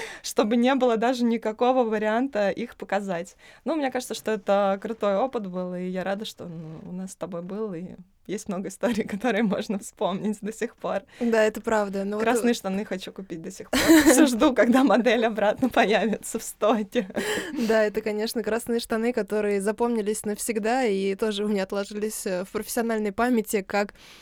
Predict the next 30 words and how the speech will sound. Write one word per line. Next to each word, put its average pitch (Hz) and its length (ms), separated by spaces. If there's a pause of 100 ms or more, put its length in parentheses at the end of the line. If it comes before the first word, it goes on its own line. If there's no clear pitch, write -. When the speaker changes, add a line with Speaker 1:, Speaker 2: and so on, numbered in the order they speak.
(240)
Speaker 2:
э, 190 460 (220)
о 214 80
чём 247 180
стоит 220 260
тоже 208 280
думать 233 500
заранее, 196 560
и - 20
как 220 200
это 196 180
обходить 208 400
для 220 100
того, 190 220
чтобы 190 240
не 196 120
создавать 196 500
уже 190 120
конкретно 196 440
на 190 80
съёмочной 196 480
площадке 196 640
вот 180 160
этих - 180
прецедентов, 208 580
которые 190 280
будут 190 160
мешать 208 460
Speaker 1:
Да. 190 80
Speaker 2:
продуктивной 196 480
работе. 185 500